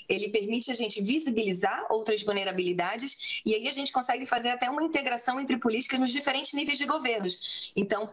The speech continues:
o cadastro único, hoje em dia, ele tem cerca de quarenta programas usuários, né? E é muito importante, é, esses programas, eles acabam, eles ficam integrados porque eles estão ali voltados pro mesmo público, né? Muitas vezes não só o público do Bolsa Família,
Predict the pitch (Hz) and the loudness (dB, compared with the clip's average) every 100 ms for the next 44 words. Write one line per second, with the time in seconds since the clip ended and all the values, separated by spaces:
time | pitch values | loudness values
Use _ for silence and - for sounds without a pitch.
0 | - 202 196 196 226 - 220 220 262 240 | 0 2 2 0 -2 0 2 2 0 2
1 | 220 208 202 190 254 233 214 214 - 226 | 0 2 -2 0 0 0 0 0 0 -2
2 | 247 233 226 220 208 202 208 269 285 254 | -2 -2 0 0 0 -2 0 -2 0 0
3 | 208 220 208 208 190 175 170 208 294 - | 0 0 0 0 0 0 0 -2 -4 -4
4 | - - - 196 202 - 220 220 220 269 | -6 -8 -2 0 0 0 0 0 0 -2
5 | 294 294 294 294 - 254 262 - 185 - | 0 0 2 -2 0 -2 0 -2 -2 -4
6 | - - 185 180 208 233 - 214 202 240 | -4 0 0 0 0 0 2 2 2 0
7 | 247 220 214 214 214 220 240 247 - 208 | 0 0 0 0 0 0 -2 0 0 0
8 | - 320 339 254 233 220 208 220 - 247 | 0 0 0 0 0 0 0 -2 -2 0
9 | 247 240 240 262 247 240 240 247 226 220 | 0 0 -2 0 0 0 -2 0 0 0
10 | 233 269 - - - 240 233 247 262 285 | 0 -2 -2 -6 0 2 2 0 -2 0
11 | 254 196 180 185 180 - - 185 196 214 | 0 2 2 0 0 -2 0 2 0 -2
12 | 233 214 - - 226 262 214 208 214 269 | 0 0 0 0 0 2 0 2 2 4
13 | 330 285 220 196 196 190 180 185 202 269 | 2 2 2 2 0 0 0 2 2 0
14 | 302 | -2